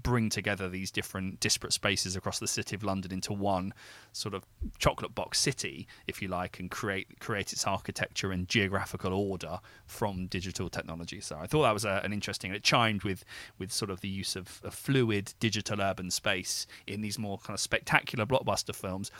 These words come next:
It's still happening, but perhaps in a slightly watered down way in a film like Christopher Robin. We're back to this idea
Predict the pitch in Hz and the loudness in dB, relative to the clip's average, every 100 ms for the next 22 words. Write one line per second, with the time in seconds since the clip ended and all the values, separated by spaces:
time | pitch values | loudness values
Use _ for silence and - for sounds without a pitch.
0 | - 120 - - 170 185 - 110 101 104 | -8 2 6 8 10 10 8 2 0 -4
1 | - - 120 107 107 113 - 107 104 - | -8 -2 0 2 2 2 2 -2 0 2
2 | 117 110 110 113 113 - 98 107 98 101 | 4 4 2 2 2 0 -2 0 0 2
3 | 98 92 101 - 98 101 - 101 98 92 | 2 0 -4 -4 -4 -4 -4 -6 -4 0
4 | 92 90 98 127 - 131 117 113 101 98 | 0 0 4 4 4 0 2 2 2 0